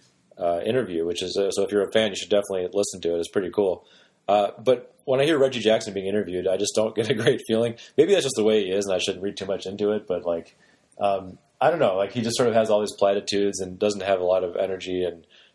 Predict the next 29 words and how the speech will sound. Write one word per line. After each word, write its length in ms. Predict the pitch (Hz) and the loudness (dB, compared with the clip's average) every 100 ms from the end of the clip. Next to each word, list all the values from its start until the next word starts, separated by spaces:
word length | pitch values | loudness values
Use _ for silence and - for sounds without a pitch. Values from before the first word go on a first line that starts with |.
| _ - | _ -4
um, 480 | 90 85 82 80 - _ - | -2 -2 -4 -12 -20 _ 0
I 120 | 127 | 0
don't 100 | 87 | 0
know. 140 | 78 - | -4 -4
Th-, 280 | 104 - - | -6 -4 -2
th-, 140 | 131 | 0
and 240 | 143 127 - | 0 -2 0
I 100 | 127 | 0
just 160 | 131 - - | 2 2 4
feel 160 | 139 | 4
like 340 | 131 110 - - _ _ _ _ - | 4 0 -6 -20 _ _ _ _ -4
if, 140 | 113 - | -2 -2
if 200 | 131 117 | -4 0
he's 180 | 147 143 | 0 2
not, 380 | 143 123 - - - | 4 2 -2 -18 -8
if 140 | 113 | -6
he, 220 | 131 117 117 | -4 -2 -2
if 120 | 113 | -2
he 80 | 123 | -2
does 160 | 110 | 0
not 240 | 107 127 - | 0 0 -2
come 160 | 120 | 2
back, 300 | 107 101 95 - | 2 2 0 -8
s-, 360 | - - - - _ _ | -10 -10 -10 -12 _ _
uh, 260 | 104 95 90 | 0 0 0
with 180 | 120 110 | -2 2
that 160 | 101 92 - | 2 2 2
first 180 | 110 107 | 0 0
step 380 | - 92 - | 2 2 0